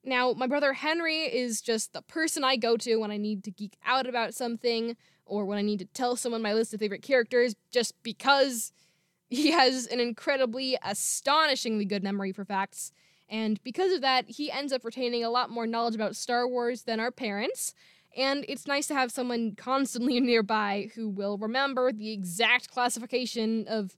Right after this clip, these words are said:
the starship that appears in two episodes of Clone Wars.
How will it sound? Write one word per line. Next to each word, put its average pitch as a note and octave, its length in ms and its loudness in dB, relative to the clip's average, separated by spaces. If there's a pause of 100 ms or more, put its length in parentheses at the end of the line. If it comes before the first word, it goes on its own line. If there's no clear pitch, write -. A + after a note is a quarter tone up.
the A3+ 80 -6
starship A#3 600 0
that A3+ 120 0
appears A#3+ 400 -4
in G3+ 140 -4 (100)
two F4+ 180 8
episodes C4+ 540 8
of C4+ 100 -2
Clone A#3 300 4
Wars. G#3 480 -2